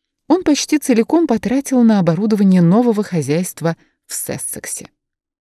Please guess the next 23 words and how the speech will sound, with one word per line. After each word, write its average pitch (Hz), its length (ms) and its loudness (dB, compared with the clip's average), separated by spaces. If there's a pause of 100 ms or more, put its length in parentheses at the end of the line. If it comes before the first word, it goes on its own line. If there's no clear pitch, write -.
(580)
И 165 200 0
очень 170 320 -2
скоро 214 340 -4
у 277 60 4
него 147 240 4
явилась 151 460 -2
мысль: 208 320 -2
«К - 100 -10
чёрту, 277 560 -2
мне 127 320 -4
это 147 160 -2
не 170 140 0
по 190 100 -2
карману». 220 560 -2 (840)
Намеченный 165 640 2
им 208 260 2
предел, 139 600 -4 (520)
шестьсот - 640 -4
фунтов, 139 600 -4 (720)
был 147 220 0
уже 165 220 -4
перекрыт. 240 680 -4 (640)
Вэлл 208 400 0